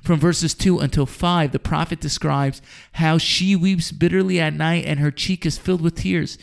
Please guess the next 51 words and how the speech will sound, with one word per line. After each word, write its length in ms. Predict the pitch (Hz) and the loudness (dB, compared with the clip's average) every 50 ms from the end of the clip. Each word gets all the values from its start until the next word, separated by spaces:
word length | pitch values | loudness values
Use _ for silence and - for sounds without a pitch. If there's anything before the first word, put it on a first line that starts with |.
| - - - - - | -20 -20 -20 -14 -8
She 160 | - - 190 | -4 0 2
has 140 | 190 185 170 | 2 2 2
been 180 | 156 180 180 170 | 0 0 0 0
betrayed 580 | 170 165 - - - - 190 190 190 196 175 | 0 0 0 -2 -2 0 2 2 2 0 0
by 180 | 170 147 135 - | -2 -2 -4 -4
all 280 | - - 175 185 190 | -2 0 0 2 4
her 160 | 175 175 185 175 | 4 2 2 2
lovers 500 | 165 156 160 156 151 160 156 143 - - | 2 0 0 0 0 -2 -2 -2 -2 -4
with 120 | 135 117 | -6 -4
no 180 | 120 120 127 131 | -4 -2 -2 -2
one 200 | 135 139 131 120 | -2 -2 -4 -6
to 120 | - 127 | -6 -8
comfort 380 | - - 127 123 120 - 117 120 | -8 -6 -6 -6 -6 -6 -6 -6
her. 200 | 113 - - - _ - - - - 160 - - | -6 -6 -8 -10 _ -20 -20 -18 -16 -16 -8 -2
The 140 | 147 160 | 0 0
remnant 460 | 147 143 175 190 202 202 202 185 - 165 | 2 2 2 2 2 2 0 -2 -2 -2
of 100 | 131 - | -4 -4
Am 280 | - 147 165 170 180 | -4 -2 -2 0 0
Yisrael 440 | 170 165 - - 165 147 135 135 131 | -2 -2 -2 -2 -2 -2 -2 -2 -2
that 160 | 131 123 123 | -2 -4 -4
was 140 | 123 131 123 | -4 -4 -6
still 300 | - - - 180 170 151 | -6 -4 -2 -2 -2 -2
left 340 | 143 151 160 202 - - 196 | -2 0 0 -2 -2 -2 -4
in 80 | 170 | -2
Eretz 240 | 160 147 143 - - | -2 -2 -2 -4 -4
Yisrael 340 | 139 - 151 147 143 139 135 - - - - - | -4 -2 0 0 0 0 -2 -6 -12 -20 -10 -2
has 220 | - 180 170 139 | 0 2 2 2
been 160 | 139 165 156 | 2 0 0
exiled. 400 | - - 143 143 127 123 127 123 131 131 131 127 - - - - - - | 0 -2 -4 -2 0 0 0 2 2 2 0 -2 -4 -8 -20 -20 -18 -6
Keep 220 | - 208 208 175 | 0 2 2 4
in 80 | 202 175 | 2 2
mind 260 | 175 175 175 175 160 | 2 0 0 0 0
that 100 | 156 147 | -2 0
the 80 | 160 143 | 0 0
rest 380 | 131 139 147 165 214 214 - | 0 0 0 0 0 0 -2
of 80 | 190 170 | -2 -4
the 60 | 160 | -4
ten 260 | - - 175 160 156 | -2 -2 -2 -2 -2
tribes 380 | 147 - 170 156 156 151 139 135 | -2 -2 0 0 0 0 0 0
located 500 | 143 160 190 185 - 180 170 160 156 143 | 2 2 2 0 -2 -4 -4 -4 -2 -2
there 180 | 147 147 147 147 | 0 0 0 -2
and 220 | - 139 143 147 | -2 -4 -4 -4
in 80 | 151 147 | -4 -2
the 80 | 143 | -2
Shomron 540 | 135 - - - 175 185 185 175 165 165 151 | -2 -2 -2 0 0 0 0 0 0 0 0
had 180 | 151 143 139 139 | 0 -2 0 -2
been 160 | 147 143 - | -2 -4 -4
exiled 460 | - 156 165 147 143 147 147 147 147 | -6 -6 -6 -4 -2 -2 -2 -2 -4
many 200 | 151 160 185 202 | -4 -6 -4 -4
years 220 | 202 185 180 160 | -2 -2 -2 -2
beforehand. 600 | 143 143 - - 160 160 160 139 135 123 123 123 | -2 -4 -6 -4 -2 -2 -2 0 0 -2 -2 -4